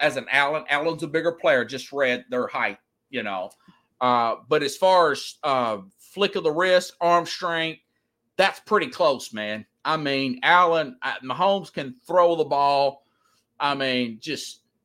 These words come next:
throw a what? I mean, just ri-, rifle that ball. It looks like if you're playing Madden and you press the button real hard and the ball zips out of your hand and go around the field for all you Madden players out there. So I don't wanna take anything away from Mahomes.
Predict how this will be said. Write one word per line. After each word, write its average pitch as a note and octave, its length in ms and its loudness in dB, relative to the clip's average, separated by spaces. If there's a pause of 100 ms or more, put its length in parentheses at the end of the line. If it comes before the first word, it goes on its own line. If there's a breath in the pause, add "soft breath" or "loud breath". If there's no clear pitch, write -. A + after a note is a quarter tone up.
(1120)
throw E3+ 200 2
a C3+ 120 4
what? D#3 320 0
I D3 60 -8
mean, A#2+ 300 -12
just - 300 -6 (380 loud breath)
ri-, D3+ 380 0
rifle D#3+ 560 4
that G2+ 240 -2
ball. D#2 380 -10 (140)
It E3+ 120 -6
looks G3+ 320 2
like D#3+ 240 0
if E3 140 -6
you're D#3 140 -8
playing D#3+ 360 -2
Madden D3+ 380 0 (240 soft breath)
and C3 100 -10
you B2+ 120 -6 (120)
press E3+ 240 -2
the D#3 80 -8
button C#3 300 0
real C3+ 100 -2
hard C#3 300 0
and A#2 100 -6
the A2 40 -10
ball C3 280 -4
zips C3 400 -6
out E3 100 0
of C3+ 60 -6
your A2+ 140 -8
hand A#2 280 -8
and G2+ 80 -14
go G#2+ 120 -8
around G2+ 260 -6
the - 140 -16
field F2 160 -10
for D3+ 100 2
all C3 100 4
you A#2+ 140 -4
Madden G#2 340 -4
players E2+ 380 -14
out - 100 -18
there. - 180 -16 (520 soft breath)
So F3+ 400 8
I E3+ 180 4
don't G#3 240 4
wanna F3+ 240 0
take F#3 360 -2
anything D3+ 400 -2
away C3 200 4
from B2 200 -4
Mahomes. G2+ 640 -8